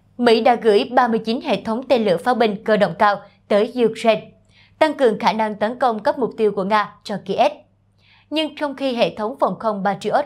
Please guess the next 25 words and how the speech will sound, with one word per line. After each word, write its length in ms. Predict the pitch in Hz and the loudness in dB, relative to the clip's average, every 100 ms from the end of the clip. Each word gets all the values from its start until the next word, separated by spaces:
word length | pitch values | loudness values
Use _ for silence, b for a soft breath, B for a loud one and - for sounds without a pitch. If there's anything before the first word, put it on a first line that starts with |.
| - | -2
của 140 | 190 185 202 | -6 -4 -6
Ukraine 380 | 202 233 214 b b b | -2 0 0 b b b
hiện 240 | 285 233 | -6 -2
đang 140 | 262 247 | -2 -2
hoạt 200 | 214 220 | -4 0
động 260 | 202 160 190 | 0 0 -6
để 140 | 190 | -6
giúp 180 | 180 285 | -4 -8
bảo 180 | 214 170 165 | -2 -2 0
vệ 180 | 196 - | -2 0
bầu 140 | 185 175 | -4 -4
trời 200 | 190 165 | -6 -6
của 160 | - 170 180 196 | -8 -8 -6 -6
Ukraine. 320 | - 202 190 - _ _ _ _ b b b b | 0 0 0 -6 _ _ _ _ b b b b
Nhưng 180 | 302 285 | -2 2
viện 180 | 226 | 0
trợ 160 | 247 196 | 4 2
của 140 | 190 | 2
phương 280 | 214 240 220 | 0 0 0
Tây 180 | 226 208 | 2 0
không 240 | 208 214 | 0 -6
thể 200 | 208 180 180 | -2 -2 0
thay 140 | 220 | 0
đổi 200 | 196 175 | 2 2
điều 160 | 208 | 0